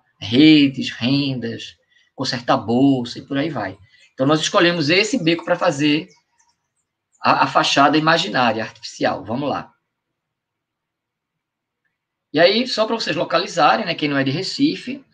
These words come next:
nós temos a, a, a ilha do Recife, aí mais ao norte, né? E aí, marcado esse perímetro, é, é o perímetro que compreende o bairro de São José, parte da antiga cidade de Maurícia, né, feita por Maurício de Nassau,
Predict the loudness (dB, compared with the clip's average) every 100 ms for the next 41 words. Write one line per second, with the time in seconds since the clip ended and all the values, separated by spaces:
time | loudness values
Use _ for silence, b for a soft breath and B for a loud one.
0 | b b b b -6 -4 -4 -4 -4 -2
1 | 2 4 6 4 2 0 0 2 0 2
2 | 2 4 2 2 0 -2 -2 -2 -2 -4
3 | -4 0 -2 -4 -12 -6 -4 -4 -2 -4
4 | -2 -2 0 -2 -6 -8 -8 -8 b b
5 | _ 2 4 4 4 2 0 0 0 -2
6 | 0 2 2 0 -4 -8 -2 0 2 0
7 | -2 -8 -8 -4 -2 -4 -2 0 0 -2
8 | -6 _ -8 -6 -4 -4 -2 0 2 2
9 | 0 -4 -4 0 2 4 2 -6 b b
10 | b _ 2 4 4 2 2 2 -4 0
11 | 0 2 2 2 4 2 0 -4 -6 -6
12 | -10 -10 -6 -2 -2 -4 -8 -10 -8 -6
13 | -6 -6